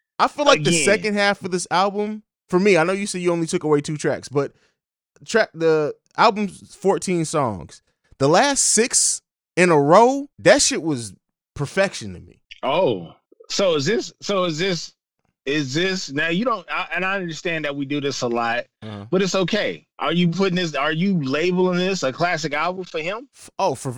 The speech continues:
Speaker 1: no, 'cause I think, I think what we, what we, what this version of Reason. So his first album, which they didn't relabeled as a mixtape, it was released as, it was called an album at first,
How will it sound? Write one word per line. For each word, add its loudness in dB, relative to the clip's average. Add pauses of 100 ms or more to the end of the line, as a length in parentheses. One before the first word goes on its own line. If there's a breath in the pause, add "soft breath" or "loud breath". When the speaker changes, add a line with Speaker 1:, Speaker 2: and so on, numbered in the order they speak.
(120)
Speaker 1:
no, -8
'cause -4 (440 soft breath)
I 4
think, -8 (100)
I 2
think -6
what 0
we, -8 (220)
what 0
we, -6 (120)
what -8
this 4
version 0
of 0
Reason. -2
So -2
his 0
first 0
album, 4
which -4
they 0
didn't 0
relabeled 2
as 0
a -2
mixtape, -2
it -4
was -2
released 0
as, 0
it -4
was -2
called 8
an -2
album 2
at -4
first, -2